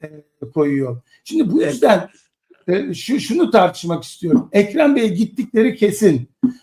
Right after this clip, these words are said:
Speaker 1: E, bir haftadır Ertuğrul Bey Şişli Belediyesi'nde yürüyorlar diye her yerde haber çıkıyor. Bu korkunç bir şey. Bu bağlamda da bir demokratik süreç tartışması yapabilir miyiz? Bir faydası olsun diye.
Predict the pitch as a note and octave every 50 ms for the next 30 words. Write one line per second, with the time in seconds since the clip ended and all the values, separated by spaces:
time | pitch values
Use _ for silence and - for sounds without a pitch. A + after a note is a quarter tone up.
0 | _ _ - F#3 F#3+ F#3+ F#3+ G3 F#3+ E3 E3+ - - C4+ C#4 _ _ - - -
1 | D#3+ - _ - B3+ E4+ G4+ D4 A#3+ - - - A3 - G3+ A3 G#3+ - _ _
2 | _ _ - F#3+ F#3+ G3+ G3 - C#4 C4+ C4+ A#3+ A#3 G3 F3 E3 E3 - - E4+
3 | E4+ - - - A#3+ A#3 A3+ G#3 G3+ F3+ G3+ G3 F#3 F#3+ G3+ A#3+ G#3+ F3+ E3 F3+
4 | A3 B3 B3 A3+ G3+ F#3 E3+ D#3+ D3+ F#3+ A3+ G#3+ - G3+ A#3+ B3 A3 F#3+ F3+ F3+
5 | G3 A#3+ G3 E3+ E3 F3+ G3 G#3+ G3 - - - - D#3 D3 E3+ C#4 - - G#3+
6 | A3+ G#3+ G#3+ - C#4 C4+ F#3+ F#3 F3 C#3+ - - C#3 B2+ B2 B2 _ _ _ _
7 | _ _ _ _ _ _ - G#3 E4 G4+ - - - D#4+ D4+ D4 C4+ C4+ - C4
8 | A#3+ A#3 A3+ A3 A3 G3 D#3+ F#3+ G3 G#3 G#3+ - - A3+ G3+ - A#3 - - G3
9 | G3 G3+ - - F#3+ F#3 F#3 F3+ - - F#3+ F3+ - F3+ F3+ E3+ F3 F3+ D#3+ D#3+
10 | E3+ C#4 D#4+ D#4 C4 G3 E3 - - _ _ _ _ - F#3 E3 - F3+ E3+ E3+
11 | E3 E3+ D#3 - D#3+ D3+ D3+ C#3 - D3 C#3+ C#3 C3+ C3+ C3